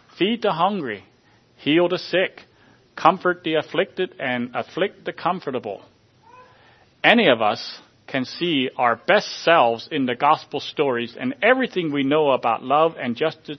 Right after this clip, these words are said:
and speaking truth to power follows." So, Jesus is that. But God, God is hard. God can be jealous and vengeful.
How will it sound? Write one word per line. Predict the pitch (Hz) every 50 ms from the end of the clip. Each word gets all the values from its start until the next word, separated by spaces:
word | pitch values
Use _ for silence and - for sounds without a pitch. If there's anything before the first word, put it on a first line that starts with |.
| -
and | - 123 117
speaking | - - - 147 143 - 151 143
truth | - - 139 139 135 135 _
to | - 127
power | - - 117 117 120 120 120
follows." | 117 - - - - - - - - - - - _ _ _ _ _ _ _ _ _ _ _ _ _ _ _ _
So, | - - - 139 127 113 107 - - - _ _ -
Jesus | - 185 220 233 - - 208 196 - -
is | 143 135 123 -
that. | - 123 98 95 - - - - - _ _ - - _ _ _ _ _ - _ - - - - _ _ -
But | 135 139 - - _
God, | - 143 139 143 123 107 101 98 98 - - - _ _ _ -
God | 143 139 156 185 202 214 214
is | 214 208 -
hard. | - - 131 135 143 135 117 104 101 - - - _ _ _ _ _ _ _ _ _ _ _ _ _ -
God | 135 135 151 170 185 180
can | - - 165 156
be | 139 147 139
jealous | 127 - - 147 175 185 139 120 110 - - 123
and | 131 127 123 123
vengeful. | 139 160 190 190 156 - - 127 113 101